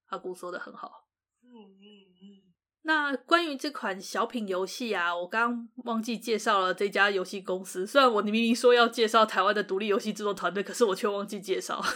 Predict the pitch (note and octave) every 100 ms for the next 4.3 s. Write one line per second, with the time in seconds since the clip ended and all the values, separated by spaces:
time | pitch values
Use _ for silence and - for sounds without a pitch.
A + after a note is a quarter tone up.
0 | A#3 A3 C4+ - C4+ A#3+ A#3 C4 C4+ G#3
1 | F#3 A3 A3 G#3+ - G#3+ G#3+ F#3 - E3+
2 | G3 G3+ D#3+ D#3 F3+ E3+ F#3 F#3 E3 A#2+
3 | F#2+ F#3+ _ _ _ D4 G#3+ G3+ G3+ -
4 | - E3+ D4+